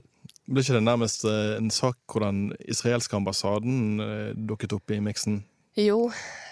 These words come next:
Speaker 2: eh, det var jo, åh, ehm, hvordan var det det begynte da? Ja,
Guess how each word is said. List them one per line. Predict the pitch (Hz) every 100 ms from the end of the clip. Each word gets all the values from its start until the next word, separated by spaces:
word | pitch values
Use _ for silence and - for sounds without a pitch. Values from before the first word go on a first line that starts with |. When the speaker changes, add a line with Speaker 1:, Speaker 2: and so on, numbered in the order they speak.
| - -
Speaker 2:
eh, | 185 190 175 175 175 175 170 170 170 165 160 160 165 - _ _ _ _ _ _ _
det | 190 185
var | 175 175
jo, | 165 156 156 - -
åh, | - 156 - - _ -
ehm, | 160 160 156 151 147 143 156 156 151 _ -
hvordan | 175 - 180
var | 185
det | 160
det | 165
begynte | 170 170 147
da? | 131 127
Ja, | 165 165